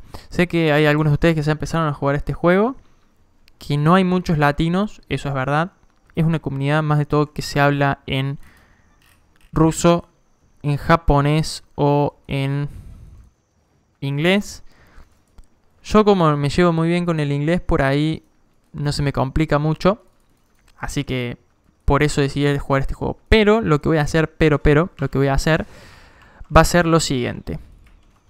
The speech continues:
De acá a un par de videos, o hasta que yo tenga un poquito más de tiempo, para que no quiero llamar a aquel bicho, porque si no me, ahí sí que me van a matar. Venite para acá, please.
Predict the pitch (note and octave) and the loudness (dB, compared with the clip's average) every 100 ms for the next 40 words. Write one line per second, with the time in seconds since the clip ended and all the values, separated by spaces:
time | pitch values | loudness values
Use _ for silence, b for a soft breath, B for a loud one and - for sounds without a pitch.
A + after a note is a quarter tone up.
0 | _ _ b b b b b b b _ | _ _ b b b b b b b _
1 | _ _ - D3+ D#3+ A#3 G#3+ G#3+ G#3+ E3+ | _ _ 2 2 4 2 4 4 4 2
2 | D3+ F3 E3+ F#3+ - - - - - _ | 4 4 2 0 -8 -18 -20 -20 -20 _
3 | _ _ _ _ _ _ _ _ _ _ | _ _ _ _ _ _ _ _ _ _
4 | - D3 B2+ - C3+ C#3+ D3 E3 D3+ D3 | -4 0 0 -2 -4 -4 -4 -2 0 0
5 | C#3+ D3 C#3+ D3 C#3 E3 D#3 C#3+ D3 D#3+ | -2 -2 -2 -4 -4 -2 -4 0 -2 0
6 | D3 C#3+ C3+ D3 C#3+ C3 C3+ C3 C3+ C#3 | -4 -4 -6 -4 -4 -4 -4 -6 -6 -6
7 | C#3 - D3 C#3 C3+ C3+ - C3+ C3+ - | -6 -4 -4 -4 -8 -8 -6 -6 -6 -6
8 | - C3+ C3+ - A#2+ D3+ E3 C#3+ C#3 - | -10 -8 -6 -6 -4 -4 -4 -4 -4 -4
9 | - - - - - - - - - | -6 -6 -8 -8 -10 -10 -14 -18 -20